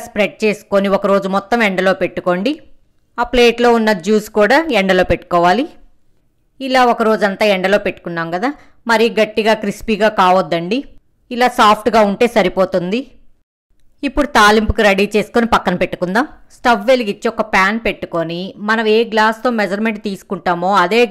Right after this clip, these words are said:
గ్లాస్తో ఒక గ్లాసు నూనె, పల్లి నూనె కానీ పప్పు నూనె కానీ మీ ఇష్టం అండి, మీకు ఏది కన్వీనియంట్‌గా ఉంటే అది తీసుకోండి. వన్ టేబుల్ స్పూన్ ఆవాలు, వన్ ఫోర్త్ స్పూన్ మెంతులు,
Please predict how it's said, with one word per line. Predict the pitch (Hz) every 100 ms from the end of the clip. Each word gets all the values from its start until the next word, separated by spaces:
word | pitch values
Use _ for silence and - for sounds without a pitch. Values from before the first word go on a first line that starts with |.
| 196
గ్లాస్తో | 175 165 - 175 180 175 _ _ _ _
ఒక | 240 247 185
గ్లాసు | 220 208 220 180 160 - 196
నూనె, | 202 196 151 - _ _ _ _ _ _ _ -
పల్లి | 214 226 262
నూనె | 240 214 190
కానీ | 185 190 202 202
పప్పు | 196 190 208
నూనె | 208 190 175
కానీ | 180 202 208
మీ | 233 220
ఇష్టం | - 208 175
అండి, | 196 233
మీకు | 220 214 202
ఏది | 214 220
కన్వీనియంట్‌గా | 190 208 214 190 180 175
ఉంటే | 170 208
అది | 170 175
తీసుకోండి. | 151 - 175 175 254 - - _ _ _ _ _ _ _ _ _ 247
వన్ | 247 233
టేబుల్ | 226 214 220 214
స్పూన్ | - 214 202 185
ఆవాలు, | 175 175 180 220 - - - _ _ _ _ _ _ _ _ _ _ _ _ _ _ _ _ _ _ _ _ _ 214
వన్ | 254 269
ఫోర్త్ | 277 269 269 240
స్పూన్ | - 214 185 170
మెంతులు, | 185 190 190 226